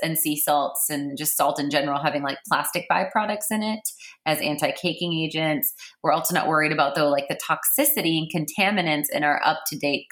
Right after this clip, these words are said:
current oceans when we're extracting sea salt. So really unique about Redmond salt is that it's ancient salt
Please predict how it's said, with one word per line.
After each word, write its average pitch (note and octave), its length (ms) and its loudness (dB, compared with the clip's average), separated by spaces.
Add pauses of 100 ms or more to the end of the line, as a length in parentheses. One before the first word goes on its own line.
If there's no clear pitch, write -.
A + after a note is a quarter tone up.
(140)
current F#3 340 0
oceans D#3+ 600 -2
when D3 160 0
we're C#3+ 380 0
extracting C#3+ 600 -2
sea C#3 280 0
salt. - 300 -2 (480)
So D#3+ 420 0
really G#3 260 0
unique F3+ 340 0
about D#3 180 2
Redmond D3 360 2
salt C#3 240 0
is C#3+ 80 -6
that C#3 120 -2
it's C#3+ 220 -6
ancient E3 440 0
salt D#3 540 2